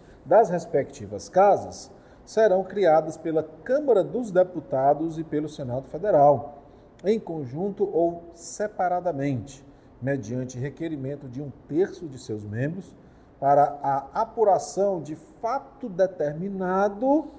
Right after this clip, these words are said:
e por prazo certo, sendo suas conclusões, se for o caso, encaminhadas ao Ministério Público para que promova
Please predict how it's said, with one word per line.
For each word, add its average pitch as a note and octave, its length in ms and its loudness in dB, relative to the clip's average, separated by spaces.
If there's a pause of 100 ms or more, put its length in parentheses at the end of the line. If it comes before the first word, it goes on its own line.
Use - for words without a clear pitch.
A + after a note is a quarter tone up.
(520)
e A3 200 -4
por A3 320 -4
prazo G3+ 460 -4
certo, D#3 800 2 (380)
sendo F#3+ 380 -2
suas D3+ 260 -8
conclusões, G3+ 760 -6 (200)
se G4 380 -10
for D#3 320 -6
o G#3 60 -8
caso, E3+ 720 -4 (360)
encaminhadas D#3 1000 -12
ao A3 160 -4
Ministério E3+ 520 -12
Público E3+ 540 -12 (880)
para E3 160 -4
que F3 140 -12
promova D3 680 -2